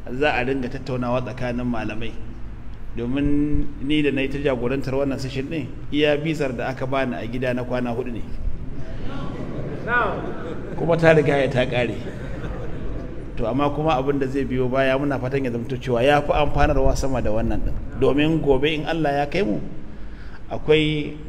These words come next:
Speaker 1: ɗaya daga cikin abokanmu kuma dattijan matashi na gaske,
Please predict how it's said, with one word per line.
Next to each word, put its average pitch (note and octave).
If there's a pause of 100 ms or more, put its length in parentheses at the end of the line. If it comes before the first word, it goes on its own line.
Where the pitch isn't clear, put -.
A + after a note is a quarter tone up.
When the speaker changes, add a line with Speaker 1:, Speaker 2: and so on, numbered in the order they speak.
(180)
Speaker 1:
ɗaya D#3
daga D3+
cikin C#3+
abokanmu B2+ (960)
kuma C#3
dattijan D#3+
matashi B2+ (1000)
na C#3+
gaske, B2